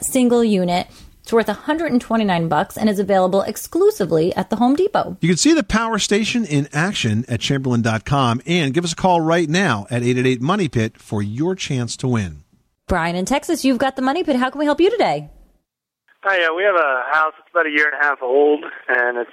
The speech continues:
Speaker 3: has a, the upstairs has a game room, playroom area, you know?
Speaker 1: Mm-hmm.
Speaker 3: And got a two-year-old and a six-year-old, and so I'm trying
Speaker 1: And
Speaker 3: to
Speaker 1: lots
Speaker 3: think
Speaker 1: of
Speaker 3: of
Speaker 1: stuff.
Speaker 3: trying to build,
Speaker 2: <laughs>
Speaker 3: yeah.
Speaker 2: Yeah.
Speaker 3: Lots of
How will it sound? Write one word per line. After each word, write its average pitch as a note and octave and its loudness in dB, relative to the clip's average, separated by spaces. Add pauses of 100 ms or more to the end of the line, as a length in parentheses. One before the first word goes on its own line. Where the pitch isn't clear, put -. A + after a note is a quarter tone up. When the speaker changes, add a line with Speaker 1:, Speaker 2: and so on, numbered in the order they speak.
(120)
Speaker 3:
has C3+ 0
a, A#2 -2
the C#3 2
upstairs D3 0
has C#3 0
a A#2+ 2 (400)
game C#3 0
room, C#3 -2
playroom C#3 2
area, D3 0
you E3+ -6
know? F3 0
Speaker 1:
Mm-hmm. B3 2 (1080)
Speaker 3:
And B2 0
got C#3+ 0 (220)
a C3 -2
two-year-old E3+ 2
and D3 -2
a B2+ -2
six-year-old, F3+ 0 (200)
and C3 -4
so B2+ 0
I'm A#2+ -14 (400)
trying D3+ -2
Speaker 1:
And G3+ 0
Speaker 3:
to G#3 0
Speaker 1:
lots A3+ 0
Speaker 3:
think C#3 0
Speaker 1:
of B2 -8
Speaker 3:
of - -10
Speaker 1:
stuff. G#3+ 0
Speaker 3:
trying C#3+ 0
to C#3 0
build, C#3+ -2 (180)
Speaker 2:
<laughs> - -2
Speaker 3:
yeah. - 0 (220)
Speaker 2:
Yeah. B2+ -2
Speaker 3:
Lots D#3 0
of - -20